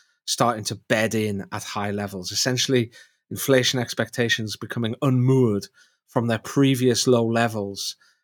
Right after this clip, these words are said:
and, and, and, and kind of reconnecting with planet Earth at a much higher level. Because, you know, ultimately inflation expectations can become a bit of a self-fulfilling prophecy. People expect inflation to be high,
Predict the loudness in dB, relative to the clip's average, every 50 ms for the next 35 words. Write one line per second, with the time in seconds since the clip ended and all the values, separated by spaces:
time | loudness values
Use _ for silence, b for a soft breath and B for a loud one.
0 | _ _ -2 0 0 0 -2 -4 -6 -4 -4 -4 -4 -4 -6 -8 -6 -8 -8 -8
1 | -10 -10 -8 -8 -8 -2 -2 -2 -2 0 2 4 6 6 6 4 2 0 0 0
2 | 0 0 -2 -2 -2 -2 0 0 -2 -4 -6 -4 -2 -2 -2 -2 -2 -2 0 0
3 | 0 0 -2 -4 -4 -2 -2 -2 -2 -4 -6 -4 0 0 2 2 2 2 2 2
4 | 0 0 -2 -6 -10 -10 -12 _ _ _ _ _ _ _ _ _ _ _ _ _
5 | -8 -6 0 2 2 4 4 0 -2 -4 b b b b b b _ -2 0 2
6 | 2 2 2 0 -2 0 -2 -4 -2 -2 -2 -4 -4 -4 -2 0 0 0 0 -2
7 | -4 -6 -6 -6 -8 -8 -6 -4 -2 -2 0 -2 -4 -6 -6 -8 -8 -8 -6 -4
8 | -4 -2 -2 -4 -4 0 2 2 2 4 2 0 -2 -2 -4 -4 -4 -4 -4 -2
9 | -2 -2 -2 -4 -6 -12 -10 -8 -6 -6 -6 -8 -4 -2 -2 -2 -2 -4 -8 -8
10 | -8 -6 -8 -6 -4 -4 -6 -4 -6 -4 -2 -4 -4 -2 -4 -4 -4 -2 -4 -4
11 | -2 -2 -4 -6 -8 -10 -10 -10 -8 -6 -4 -2 0 0 0 -2 -4